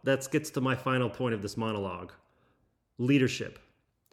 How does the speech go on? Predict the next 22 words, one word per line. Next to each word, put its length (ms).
In 160
general, 400
I, 220
I've 140
been 280
thinking 340
in, 100
in 140
broad 300
strokes 360
about 240
leadership 320
as, 120
as 160
a 60
combination 640
of 120
two 220
things, 520
storytelling 960
and 180
management. 600